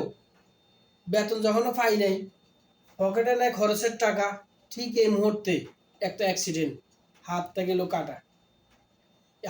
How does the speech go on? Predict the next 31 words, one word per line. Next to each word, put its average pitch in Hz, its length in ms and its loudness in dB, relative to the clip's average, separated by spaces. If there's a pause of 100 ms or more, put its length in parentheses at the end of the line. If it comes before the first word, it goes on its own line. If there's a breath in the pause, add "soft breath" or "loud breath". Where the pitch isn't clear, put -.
হাত 226 180 -2 (100)
কাটা 254 380 -2
যাওয়ার 247 300 4
পরে 214 220 2 (1000)
এটা 214 140 2 (100)
ট্রিটমেন্ট 269 420 0
করে 269 160 2 (100)
তো 262 60 0 (180)
পয়সা 214 320 2
লাগে, 175 220 -2 (540)
যেহেতু 208 340 0
আমার 233 200 2 (180)
এখানে 220 260 0 (1040)
ইন্স্যুরেন্স 220 400 0
কার্ড 220 140 2 (100)
নাই, 196 120 0 (240)
অনেক 214 140 0 (100)
টাকা 180 240 -2
লাগে। 139 180 -14 (960)
এখন 220 160 0 (120)
হাত 220 240 -2 (140)
কাট, 254 160 -2 (320)
হাতে 214 380 0 (140)
ট্রিটমেন্ট 262 380 -2
করব 269 180 0 (420)
না 196 80 -4 (140)
নিজের 214 280 2 (100)
পেট 214 140 2 (100)
চালাবো, 233 320 4 (300)
এখন 196 160 -6 (140)
বহুত 214 220 0